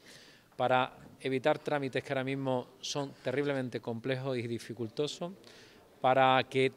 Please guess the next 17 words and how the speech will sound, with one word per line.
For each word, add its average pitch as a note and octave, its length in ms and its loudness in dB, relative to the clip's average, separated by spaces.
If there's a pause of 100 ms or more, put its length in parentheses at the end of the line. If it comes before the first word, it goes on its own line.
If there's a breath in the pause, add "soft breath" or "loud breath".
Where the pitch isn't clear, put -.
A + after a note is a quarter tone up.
todo D#3+ 320 4
ese D#3+ 240 2
suelo D3 500 2
y C3 60 2
esa C3+ 160 -2
infraestructura C3 520 -6
industrial B2+ 440 -2
que A#2+ 120 -4
tenemos B2+ 480 2 (640 loud breath)
se - 240 2
pueda D#3 320 4
poner C#3 300 -2
a C3 60 0
disposición B2 840 -2 (100)
de A#2+ 220 0
los B2 200 2
interesados C#3+ 680 -2